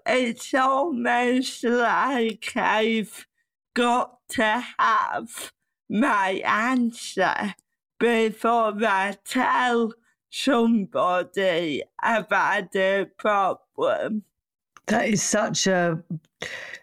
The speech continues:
Speaker 2: brilliant insight, Rosie, that you can't go to someone being a burden, carrying a burden, asking for help.
Speaker 1: No.
Speaker 2: Even paying a therapist to go to a therapist to sort yourself out, you arrive with the solutions.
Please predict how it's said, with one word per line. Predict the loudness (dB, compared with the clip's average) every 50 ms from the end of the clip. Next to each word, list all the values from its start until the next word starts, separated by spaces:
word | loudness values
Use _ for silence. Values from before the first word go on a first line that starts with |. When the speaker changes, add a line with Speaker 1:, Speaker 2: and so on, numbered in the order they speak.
| _ _ -20 _ _ _ _ _ _
Speaker 2:
brilliant | 2 2 4 4 4 2 2 0 0
insight, | 2 2 2 2 2 2 2 0 0 2 2
Rosie, | 2 2 4 4 2 2 2 2
that | 2 2 2 2 2
you | 2 0
can't | 2 2 2 2 2 2 0 -2 0
go | 2 2 4 4 4 2
to | 0 0 -2
someone | 0 2 2 2 4 2 2 2 2 0 0
being | 0 2 2 4 4 4 4 4 2 2
a | 0 0
burden, | 0 2 2 2 2 2 2 4 4 4 2
carrying | 0 0 0 2 2 2 2 2 2 2
a | 2
burden, | 2 2 2 2 0 2 2 2 0 2
asking | 2 2 2 2 2 0 0 2 2 2 4
for | 4 2
help. | 2 2 2 2 0 0 -2 -4 -6 _ _ _ _ -14 -14 -12 -10 -10 -10 -10 -10
Speaker 1:
No. | -2 2 2 4 4 4
Speaker 2:
Even | 4 4 2 2 0 0 -2
paying | 0 0 2 2 4 4 2 2 2
a | 0
therapist | 0 0 2 2 2 2 2 2 2 2 2 0
to | -2 0
go | 2 2 2 2 2
to | 2 2 0 0
a |
therapist | 2 2 2 2 2 2 2 2 2 0 0 0
to | -2 0
sort | 2 2 2 2 4 2
yourself | 2 0 2 2 2 2 2 2 2
out, | 2 2 0 0 2
you | 2 2 4 4
arrive | 4 2 2 2 2 0 0 2 0
with | 0 2 0
the | 0
solutions. | 0 0 2 2 2 4 2 0 0 0 0 0 2 0 -2 -4 -10 -12